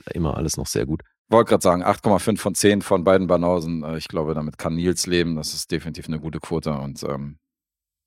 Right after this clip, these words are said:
Speaker 1: Ey, der Film lohnt sich wirklich allein schon für Leute, die einfach Bock auf geile Einstellungen haben. Weil
Speaker 2: Voll.
Speaker 1: was der visuell macht, ist schon stark.
Speaker 2: Und ich glaube, wir sind uns einig. Ich meine,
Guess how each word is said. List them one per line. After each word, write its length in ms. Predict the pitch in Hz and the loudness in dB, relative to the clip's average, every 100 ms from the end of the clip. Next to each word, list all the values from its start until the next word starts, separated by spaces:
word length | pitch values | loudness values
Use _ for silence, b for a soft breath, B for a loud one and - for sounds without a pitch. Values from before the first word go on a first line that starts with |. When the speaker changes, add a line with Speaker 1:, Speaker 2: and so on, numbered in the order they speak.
| _ _ - | _ _ -4
Speaker 1:
Ey, 140 | 90 | 0
der 160 | 92 92 | 2 4
Film 200 | 127 120 | 6 8
lohnt 180 | 123 131 | 6 6
sich 160 | 107 | 4
wirklich 320 | 104 110 - | 4 4 0
allein 320 | - 95 110 127 | 0 2 4 2
schon 220 | 104 107 | 2 2
für 160 | - | 4
Leute, 460 | 87 92 98 - 85 - _ | 4 6 4 2 -2 -4 _
die 140 | 85 - | 2 2
einfach 260 | 90 78 67 - | 2 -2 -4 0
Bock 200 | 82 - | 0 2
auf 160 | - | -2
geile 260 | - 78 69 | 2 2 4
Einstellungen 460 | 69 - - 65 58 | 2 -2 -2 -4 -4
haben. 160 | - _ _ _ _ | -8 _ _ _ _
Weil 140 | - 60 | -2 2
Speaker 2:
Voll. 160 | 104 | 4
Speaker 1:
was 140 | 76 - | 2 0
der 180 | 82 82 | 0 2
visuell 360 | 80 - 85 | 0 2 4
macht, 300 | 82 80 - - | 4 2 -4 -8
ist 180 | - | -6
schon 320 | - 64 50 - _ _ _ _ _ _ - | -4 -4 -6 -10 _ _ _ _ _ _ -10
stark. 380 | - - - _ _ _ - | -2 -2 -2 _ _ _ -4
Speaker 2:
Und 100 | 90 | 0
ich 60 | 85 | 4
glaube, 160 | 110 | 6
wir 80 | 131 | 6
sind 100 | 143 | 4
uns 140 | 123 | 2
einig. 220 | 131 147 95 | 2 2 -2
Ich 120 | 90 | 0
meine, 220 | 104 110 | 2 2